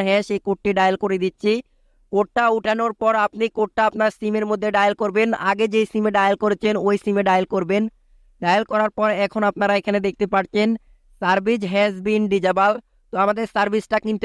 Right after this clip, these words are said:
এখন ডিসেবল হয়ে গেছে, মানে আমাদের সার্ভিসটা কিন্তু বন্ধ হয়ে গেছে। আমরা যে সার্ভিসটা আমাদের সিমের মধ্যে on করেছি, ওই সার্ভিসটা কিন্তু এখন বন্ধ হয়ে গেছে। তো আপনার সিমটা কিন্তু সেম আগের অবস্থায় চলে এসেছে, আপনি কিন্তু সবাইকে কল করতে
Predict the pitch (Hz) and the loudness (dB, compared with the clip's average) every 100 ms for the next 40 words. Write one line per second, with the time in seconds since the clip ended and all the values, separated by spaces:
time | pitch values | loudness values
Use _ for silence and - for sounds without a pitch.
0 | 214 214 208 190 190 196 202 196 196 185 | -2 -2 -4 -4 -2 0 0 -2 -4 0
1 | 190 - 208 226 _ _ _ - 180 214 | -2 0 -2 -4 _ _ _ -4 0 0
2 | 202 208 220 208 196 190 208 - 208 208 | 0 0 -2 -2 -2 0 -4 -2 -2 -2
3 | 196 208 190 196 202 196 196 185 190 208 | -2 0 2 0 0 0 0 -2 -2 0
4 | 190 196 180 190 208 202 190 196 - 196 | 0 0 0 0 0 -2 -2 -4 -2 0
5 | 190 196 - 190 196 202 196 175 185 185 | 0 -2 -6 -2 0 0 0 2 0 0
6 | 190 196 180 208 208 214 _ _ - 202 | -2 -2 -2 -4 -4 -6 _ _ 0 0
7 | 220 214 202 208 - 208 208 202 202 214 | 2 0 0 -2 -2 -2 -2 -2 -2 0
8 | 202 190 196 196 190 190 180 175 202 220 | -2 0 0 0 0 0 0 -2 -2 -4
9 | _ _ _ - 208 202 208 226 214 226 | _ _ _ 0 2 2 0 -2 -2 -4
10 | 214 220 220 220 226 - 220 214 202 202 | -2 -4 -4 -4 -2 0 -2 0 -2 0
11 | 220 214 214 220 220 214 214 208 214 220 | 0 0 -2 -2 -2 -2 -2 -2 -4 0
12 | 208 - 208 214 214 208 196 208 214 - | 0 0 -6 -4 -4 -2 0 0 -2 -2
13 | 202 202 226 - | -2 0 -2 -4